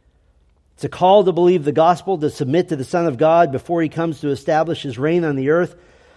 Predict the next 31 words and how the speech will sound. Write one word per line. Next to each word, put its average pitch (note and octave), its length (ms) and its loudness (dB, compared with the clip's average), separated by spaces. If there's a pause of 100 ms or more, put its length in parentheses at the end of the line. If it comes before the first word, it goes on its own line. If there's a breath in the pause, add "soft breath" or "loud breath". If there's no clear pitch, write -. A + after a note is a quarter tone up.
(180 soft breath)
The E3 240 -2
basic F#3+ 420 0
problem G3 340 0
with F3+ 140 -2
the F3 80 0
lost F3+ 380 -2
sinner G#3+ 340 2
is A#2+ 160 -4
that, E3 280 0 (360 soft breath)
that F3+ 160 0
he G3 180 2
refuses F#3+ 680 2
to F3+ 100 -6
submit G3 360 2
to G3+ 60 -10
the F#3 140 0
authority G3 500 2
of F3+ 80 0
the F3 60 -4
Son. A#3+ 420 -2 (160 loud breath)
But G3+ 140 0
Matthew A#3 400 0
twenty-eight A#3+ 520 -2
says G3 280 0
that F#3+ 80 -2
Jesus G#3+ 480 -4
has G3 160 -2
been G#3 160 -2
given A3 260 2
all D4 540 4
authority, F3 560 -4